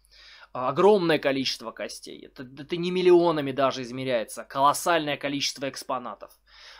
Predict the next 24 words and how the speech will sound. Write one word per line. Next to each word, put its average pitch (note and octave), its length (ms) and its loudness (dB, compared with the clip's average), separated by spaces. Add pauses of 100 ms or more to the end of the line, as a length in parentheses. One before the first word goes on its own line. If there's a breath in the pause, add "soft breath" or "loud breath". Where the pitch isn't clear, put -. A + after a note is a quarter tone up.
А, C3 260 2
просто D#3+ 300 -6
целые F3 440 2
скелеты D#3+ 640 -2
они C3 260 0
складывают C3+ 960 -2
из, B2 280 -8
э, A#2+ 220 -4
в A#2 60 -10
общем-то, B2 680 -4
вот A#2+ 140 -8
этих C3 180 -14
вот C3 120 -10
находок D3+ 520 -4
своих, A#2 400 -6
понимаете? C#3 500 -6
Это, C#3 140 -10
это, C#3 160 -16
это D#3+ 120 -12
невероятно, C#3 640 -2
это A2+ 200 -10
очень C3+ 240 -8
много A2 260 -14
всего. - 340 -16